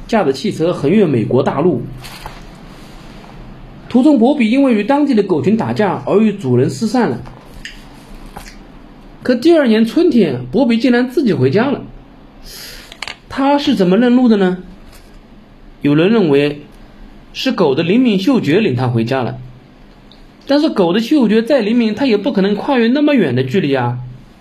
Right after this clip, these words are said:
而且据巴利加夫妇的调查，博比回家的路线和他们旅行的路线并不一致。那博比到底是怎样认路的呢？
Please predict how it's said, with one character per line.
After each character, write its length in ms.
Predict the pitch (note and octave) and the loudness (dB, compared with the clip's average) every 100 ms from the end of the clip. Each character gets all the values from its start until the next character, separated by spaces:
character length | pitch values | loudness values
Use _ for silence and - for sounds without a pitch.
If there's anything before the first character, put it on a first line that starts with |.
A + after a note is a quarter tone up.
| - - - - - - - - - - - - - - - - | -20 -20 -20 -20 -20 -20 -20 -20 -20 -20 -20 -20 -20 -20 -20 -10
而 140 | - F#3+ | -2 2
且 120 | G3 | 2
据 200 | F#3+ G#3+ | 2 0
巴 180 | G3 A#3 | 2 0
利 100 | A#3 | 0
加 200 | F#3+ F3+ | 0 -2
夫 160 | F#3 | -4
妇 120 | D#3+ D#3+ | -2 -2
的 80 | |
调 200 | C3 D3 | 0 -2
查， 320 | B2 B2 A#2 - - - - - - - - | -2 -6 -8 -8 -20 -20 -20 -20 -20 -12 -2
博 180 | G#3+ C4 | 0 2
比 140 | A3 | 0
回 180 | - F3+ | 0 0
家 80 | G#3 | 0
的 80 | |
路 160 | G#3 G#3+ | 2 0
线 320 | - F#3+ B2+ | 0 -2 -2
和 140 | B2 F#3+ | -4 -2
他 160 | A3+ | 2
们 120 | A3+ | 2
旅 40 | F#3 B2+ | 2 -2
行 100 | D#3 | -2
的 60 | |
路 100 | G#3 | -2
线 180 | D3+ C#3 | -2 -2
并 280 | B2+ B3 D#3 | 0 0 0
不 100 | B2+ | 0
一 140 | A#2+ | 0
致。 240 | B2 B2+ B1+ - - - - - - - - - - - - - - - | -2 -6 -8 -14 -20 -20 -20 -20 -20 -20 -20 -20 -20 -20 -20 -20 -20 -2
那 120 | C4 | 0
博 200 | G#3 D4 | 2 2
比 120 | C4+ | 2
到 240 | A#3 D#4+ B3 | 2 0 2
底 80 | |
是 120 | G3 G3+ | 0 0
怎 120 | E3 | -2
样 140 | D#3+ | 0
认 160 | A3+ G#3+ | 2 2
路 100 | A3+ | 4
的 100 | F#3+ | 2
呢？ 240 | E3+ F3 | 0 -4